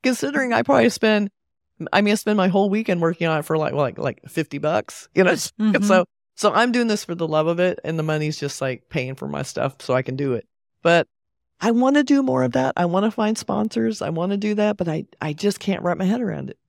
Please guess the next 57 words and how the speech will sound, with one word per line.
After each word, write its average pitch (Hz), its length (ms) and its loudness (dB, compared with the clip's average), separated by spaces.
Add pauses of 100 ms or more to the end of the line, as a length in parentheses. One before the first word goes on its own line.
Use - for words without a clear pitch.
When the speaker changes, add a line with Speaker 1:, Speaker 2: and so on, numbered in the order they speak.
Speaker 1:
That's - 220 0
the 226 80 2
one 208 220 -2
thing 196 160 0
I - 20 -2
Speaker 2:
Mm-hmm. 165 100 0
Speaker 1:
wanna 156 160 0
do. 131 260 -6
That's, - 240 0
you 233 120 0
gotta 233 180 4
teach 262 260 2
me 214 100 2
that, 180 180 4
Veronica. 175 400 0 (400)
Do 302 240 6
a 294 40 6
Speaker 2:
Yeah. 262 160 4
Speaker 1:
class 262 340 2
on 202 120 -2
sponsorships. 240 840 4
Speaker 2:
<laughs> - 260 -8 (680)
Speaker 1:
I 302 40 -12
need 302 200 0
to 254 100 6
figure 226 320 6
that 220 200 6
out. 110 140 4 (240)
Until 330 300 6
you 320 180 6
tell 233 240 4
me, 269 160 0
I 190 120 2
can't 180 260 -2
do 147 160 -2
it. - 100 -10 (480)
Speaker 2:
<laughs> - 220 -10 (200)
Speaker 1:
I 196 140 4
want 220 300 4
to 190 80 2
do 156 180 2
that, 113 220 -4
though. - 200 -10 (120)
Eventually, 165 600 0
I 143 100 -4
will 139 140 -4
wrap 131 180 -2
my 139 80 -6
head 139 140 -6
around - 200 -8
that. - 180 -10 (120)
It's, - 260 -4
it's - 340 -8
the - 80 0
Speaker 2:
Mm-hmm. 190 80 4
Speaker 1:
learning 151 460 0
process. - 600 -12